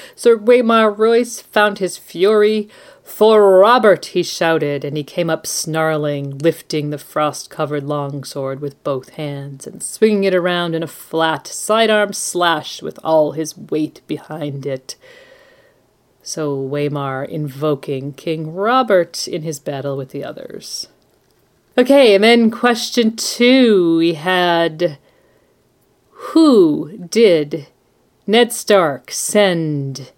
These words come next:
with an honor guard to meet King Robert on the King's Road to provide an escort up to Winterfell? And the answer is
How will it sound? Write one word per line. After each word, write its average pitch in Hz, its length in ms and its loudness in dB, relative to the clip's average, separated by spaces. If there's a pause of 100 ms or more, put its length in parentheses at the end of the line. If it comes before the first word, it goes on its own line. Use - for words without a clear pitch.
(120)
with 160 160 -4
an 165 120 -6
honor 185 260 0
guard 160 480 0
to - 160 -10
meet 160 480 -4
King 160 380 -6
Robert 143 720 -2
on 170 320 -2
the 175 80 -4
King's 190 420 -4
Road 143 400 -4
to - 80 -14
provide 156 340 0
an 151 120 -4
escort 226 880 -6 (100)
up - 260 -8
to 220 180 -10
Winterfell? 180 880 -6 (560)
And 151 180 -12
the 151 120 -8
answer 359 640 -4
is 262 480 -6